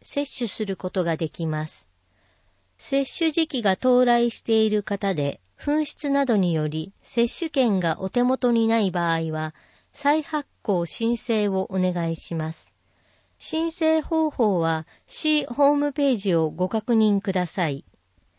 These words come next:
二次元コードがあります。和コーチとさつきちゃんが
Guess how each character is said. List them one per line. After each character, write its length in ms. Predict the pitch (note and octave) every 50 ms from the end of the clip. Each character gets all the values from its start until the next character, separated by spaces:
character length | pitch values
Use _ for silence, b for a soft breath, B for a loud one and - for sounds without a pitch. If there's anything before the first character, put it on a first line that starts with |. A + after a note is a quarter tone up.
| _ _ _ _ _ _ _ _ _ _ _ _ _ _ _
二 180 | A3+ A3+ A#3+ A#3
次 120 | E4 D#4
元 280 | D4 E4 E4 D#4+ D#4 D4+
コ 220 | - D#4+ D#4 D4+
ー 40 | C#4+
ド 140 | B3 A3+ F#3+
が 120 | F3+ E3+
あ 60 | D#3
り 160 | D3+ D3+ D#3 D3+
ま 200 | D3 C#3+ D#3 -
す。 200 | - - - _ _ _ _ _ _ _ _ _ _ _ _ _ _ _ _ _ _ _ _ _ -
和 180 | A3+ A3+ B3
コ 180 | - - E4+ F4
ー 60 | F4
チ 200 | - - - -
と 200 | - G#3 F3+ - -
さ 160 | - - A3+
つ 160 | - - -
き 120 | - -
ち 120 | - - A#3
ゃ 80 | A#3
ん 140 | A3 G#3+ A3
が 220 | G#3+ G#3 G#3 G3+